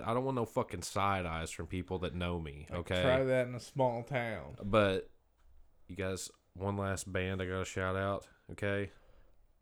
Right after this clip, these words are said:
Speaker 1: Twin Temple.
Speaker 2: You
Speaker 1: It,
Speaker 2: showed 'em to me.
Speaker 1: it's very, I don't
Speaker 2: It's,
Speaker 1: know.
Speaker 2: it's
Speaker 1: It's,
Speaker 2: different.
Speaker 1: it's,
Speaker 2: You
Speaker 1: it's
Speaker 2: can't
Speaker 1: very
Speaker 2: even
Speaker 1: catchy.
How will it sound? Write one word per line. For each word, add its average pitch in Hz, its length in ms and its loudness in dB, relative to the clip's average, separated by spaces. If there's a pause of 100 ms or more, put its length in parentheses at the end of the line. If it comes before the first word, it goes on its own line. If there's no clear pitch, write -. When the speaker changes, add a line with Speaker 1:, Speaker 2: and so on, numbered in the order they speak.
(180)
Speaker 1:
Twin 107 320 2
Temple. - 480 -4 (1800)
Speaker 2:
You 107 80 4
Speaker 1:
It, 104 60 4
Speaker 2:
showed 135 180 4
'em 127 120 0
to 131 140 2
me. 127 160 -2
Speaker 1:
it's 104 180 0
very, 113 640 6 (320)
I 107 60 2
don't 113 80 8
Speaker 2:
It's, 113 60 6
Speaker 1:
know. 104 160 2
Speaker 2:
it's 151 160 4
Speaker 1:
It's, 147 120 -2
Speaker 2:
different. 135 400 6
Speaker 1:
it's, - 100 -4
Speaker 2:
You 131 160 0
Speaker 1:
it's - 120 0
Speaker 2:
can't 143 120 8
Speaker 1:
very 131 140 8
Speaker 2:
even 135 120 2
Speaker 1:
catchy. 131 540 2